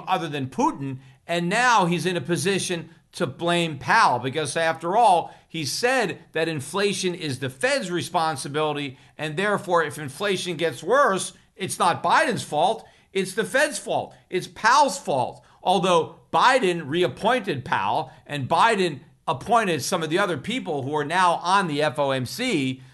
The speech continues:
So the buck is supposed to stop with the president, but that's not gonna stop him from trying to pass it. Now, I also think that based on the meeting that he had with Powell, Biden probably knows that even though Powell's gonna talk tough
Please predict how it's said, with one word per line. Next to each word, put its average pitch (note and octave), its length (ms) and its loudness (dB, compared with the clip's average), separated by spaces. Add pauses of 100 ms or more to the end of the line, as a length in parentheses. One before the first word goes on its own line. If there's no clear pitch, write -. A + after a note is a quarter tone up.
(140)
So E3 500 0
the D#3+ 80 -4
buck G#3+ 300 2
is F#3+ 100 -2
supposed F#3 480 -2
to D#3 80 -10
stop F3 460 2
with D3+ 160 -4
the B2+ 80 -6
president, D#3 680 -2 (240)
but D#3+ 180 -2
that's F#3+ 300 2
not F3 220 2
gonna D#3 140 -6
stop D#3 380 0
him E3+ 340 -4 (200)
from D3 200 -10
trying D#3+ 300 0
to C3 80 -6
pass F#3+ 480 0
it. A2+ 180 -6 (160)
Now, F3+ 160 2
I F#3+ 80 4
also A#3 460 0
think D3+ 400 -6
that C3 220 -6
based E3+ 360 -2
on C#3+ 180 0
the B2+ 80 -6
meeting E3 460 -4
that C3+ 160 -2
he C3+ 140 -4
had C3+ 260 0
with B2 180 -8
Powell, D#3 640 2 (480)
Biden G#3+ 400 4
probably D3+ 360 2
knows C#3+ 560 2
that C3+ 120 -6
even F#3+ 280 -6
though D3+ 160 -2
Powell's E3+ 420 2
gonna C3+ 220 -6
talk D#3 500 -2
tough G3+ 500 0